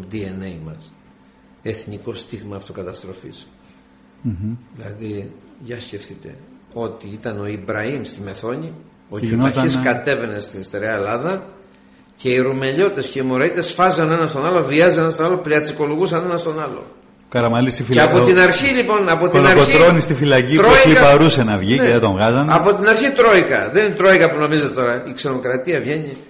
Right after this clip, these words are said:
Speaker 1: από την
Speaker 2: Από
Speaker 1: αδυναμία
Speaker 2: πάντα.
Speaker 1: μας ως έθνος να έχουμε αξιοπρέπεια.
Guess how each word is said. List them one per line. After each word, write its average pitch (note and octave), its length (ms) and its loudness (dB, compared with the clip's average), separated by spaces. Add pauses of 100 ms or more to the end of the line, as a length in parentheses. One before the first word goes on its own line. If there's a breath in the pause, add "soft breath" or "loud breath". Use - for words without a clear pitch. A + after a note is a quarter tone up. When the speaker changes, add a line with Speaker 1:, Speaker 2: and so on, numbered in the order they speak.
Speaker 1:
από A2+ 180 -10
την A2 140 -12
Speaker 2:
Από A2 80 -6
Speaker 1:
αδυναμία A2 420 -6
Speaker 2:
πάντα. A2 120 -8
Speaker 1:
μας G2+ 140 -12
ως A#2+ 200 -6
έθνος B2+ 320 -4
να G#2+ 80 -8
έχουμε A2 220 -10
αξιοπρέπεια. F#2 600 -10